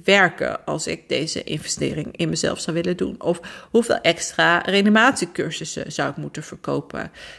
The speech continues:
Ehm, ik zei net al, ik verkoop inmiddels, heb ik ook een aantal, eh, coachingsessies aan zorgondernemers verkocht. Hoeveel van die coachingsessies zou ik moeten verkopen om dat terug te verdienen? Of, eh,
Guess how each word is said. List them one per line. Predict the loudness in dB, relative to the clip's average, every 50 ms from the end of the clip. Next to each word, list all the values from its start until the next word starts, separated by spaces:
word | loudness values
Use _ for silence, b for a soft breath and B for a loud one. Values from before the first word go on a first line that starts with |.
| B B _
Ehm, | 6 8 8 8 8 6 4 0 -6 -10 -14 _ _ _
ik | -12 -4
zei | 0 4 6 6
net | 6 6 4 4 4
al, | 4 4 4
ik | 4 2 -2
verkoop | -4 -4 0 2 2 2 2 0
inmiddels, | 0 0 2 2 2 2 2 0
heb | -2 -4
ik | 0 0
ook | 0 0 0
een | 0 0
aantal, | 0 0 2 2 2 4 4 4 2 2
eh, | 0 -2 -2 2
coachingsessies | 4 6 6 6 6 4 0 -2 0 0 0 0 0 0 -2 -2 -2 -4 -4
aan | -4 -4 -4 -4 -2
zorgondernemers | 0 2 2 4 2 2 0 -2 -2 -2 -2 -2 -2 -4 -4 -6 -6
verkocht. | -8 -10 -10 -8 -8 -8 -8 -10 -10 -10 -10 -12 B B B B B B B
Hoeveel | 2 2 2 0
van | 0 0
die | 0 0 0 0
coachingsessies | 4 6 6 6 6 4 0 -4 -6 -2 -2 -2 -2 -2 -2 -6 -6 -4
zou | -4 -2 -2
ik | -4
moeten | -4 -6 -8 -6 -6 -6 -6 -6 -8 -10 _
verkopen | -10 -8 -8 -4 0 2 2 2 2 0 -2 -4 -4 -4 -6 _
om | -2 0 0 0 -2 -6 -10 -8
dat | -8 -8 -8 -8 -10
terug | 0 2 2 2 2
te | -2 -10
verdienen? | -12 -12 -10 -8 -8 -6 -6 -6 -6 -8 -8 B B B B B B B B
Of, | 4 6 6 6 4 0 -4
eh, | 0 2 4 4 6 6 4 4 4 2